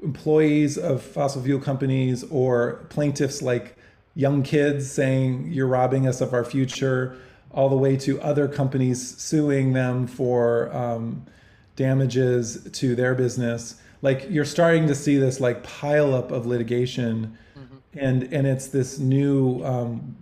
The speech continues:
Speaker 1: world, right? Like, I mean, <laughs> if, like, lit-, there's a paper out, I think the, the update came out last week, which is that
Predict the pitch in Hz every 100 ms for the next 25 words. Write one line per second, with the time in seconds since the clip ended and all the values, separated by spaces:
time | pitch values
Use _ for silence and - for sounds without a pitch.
0 | - - 139 233 - 104 120 143 165 143
1 | 135 - 143 165 151 - - - - -
2 | - - 170 - 202 170 - - 165 190
3 | 220 165 143 175 165 160 180 208 165 151
4 | 139 147 151 143 139 120 143 151 - 165
5 | 135 - 139 135 123 127 127 135 151 139
6 | - 131 - 127 117 117 113 -